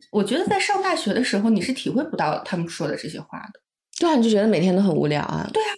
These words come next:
Speaker 1: 就觉得什么玩意儿，就是反正 <laughs>
Speaker 2: 每天就是睡大觉。
Speaker 1: 然后上课就坐在最后一排谈谈恋爱什么之类的。
Speaker 2: 嗯。
Speaker 1: 嗯，就是直到现在大学毕业已经很多年了，你才会觉得，啊，大学挺好的。但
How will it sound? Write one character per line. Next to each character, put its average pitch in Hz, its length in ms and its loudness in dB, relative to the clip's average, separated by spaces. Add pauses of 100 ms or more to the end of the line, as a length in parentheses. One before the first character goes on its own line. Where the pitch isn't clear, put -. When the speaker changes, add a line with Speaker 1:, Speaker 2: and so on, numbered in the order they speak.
Speaker 1:
就 381 160 -2
觉 254 120 2
得 262 420 2
什 - 240 -4
么 240 60 2
玩 202 160 -2
意 - 40 -6
儿， 117 140 -4
就 202 160 -4
是 - 100 -10
反 - 160 -6
正 131 80 -2 (180)
<laughs> - 200 -6
Speaker 2:
每 175 140 2
天 180 120 2
就 202 100 4
是 190 140 2
睡 175 160 0
大 147 220 0
觉。 139 340 -2 (500)
Speaker 1:
然 156 140 0
后 156 300 0
上 185 240 0
课 180 220 0
就 165 220 -6
坐 170 200 -2
在 156 80 0
最 156 140 -4
后 160 100 -4
一 143 80 -4
排 - 220 -8
谈 175 160 -6
谈 156 120 0
恋 156 160 -2
爱 - 80 -4
什 - 160 -8
么 - 120 -14
之 - 140 -10
类 - 40 -12
的。 - 120 -14 (520)
Speaker 2:
嗯。 220 600 4
Speaker 1:
嗯， - 120 -4 (500)
就 359 160 0
是 330 400 0 (220)
直 202 260 -2
到 277 220 0
现 277 140 0
在 262 160 2
大 247 200 0
学 214 80 0
毕 214 140 -2
业 233 100 2
已 - 60 -2
经 190 100 0
很 185 280 -2
多 214 180 2
年 220 260 0
了， 160 120 -2
你 156 120 -4
才 156 180 -4
会 180 420 0
觉 - 180 -8 (120)
得， 165 480 -2
啊， 180 220 -4
大 180 160 -6
学 165 140 -8
挺 - 220 -10
好 - 340 -14
的。 - 220 -20
但 427 100 0